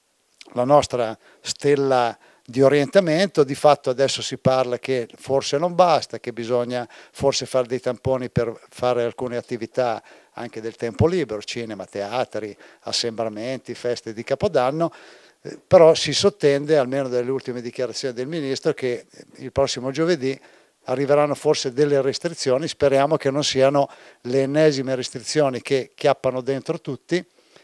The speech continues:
indipendentemente che ti sei vaccinato o meno, l-, e las-, e lascerebbero a noi un messaggio e anche ai nostri imprenditori che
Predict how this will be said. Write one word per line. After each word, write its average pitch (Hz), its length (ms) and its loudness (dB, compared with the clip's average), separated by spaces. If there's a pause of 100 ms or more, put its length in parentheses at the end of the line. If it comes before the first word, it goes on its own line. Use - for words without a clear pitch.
(140)
indipendentemente 135 840 0
che 131 100 -6
ti 117 120 -8
sei 135 200 0
vaccinato 139 540 0
o - 20 0
meno, 151 340 -2 (320)
l-, 117 220 -8 (160)
e 131 180 0
las-, 123 340 0 (120)
e - 100 -10
lascerebbero 123 560 -2
a 135 40 -2
noi 131 200 0
un 117 80 -8
messaggio 120 600 -4
e - 20 0
anche 110 220 -6
ai 107 80 -8
nostri - 180 -8
imprenditori 123 640 -4
che 110 200 -6